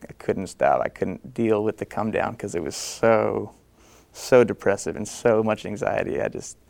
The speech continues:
you keep using this to get up again, but you're stuck in that vicious cycle. Um, and one day in specific, I was up for three or four days in Santa Monica,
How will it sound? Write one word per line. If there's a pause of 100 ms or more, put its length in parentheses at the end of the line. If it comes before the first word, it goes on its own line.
(560)
you
keep
using
this
to
get
up
again,
but
you're
stuck
in
that
vicious
cycle. (880)
Um, (280)
and
one
day
in
specific, (380)
I
was
up
for (420)
three
or
four
days
in
Santa
Monica,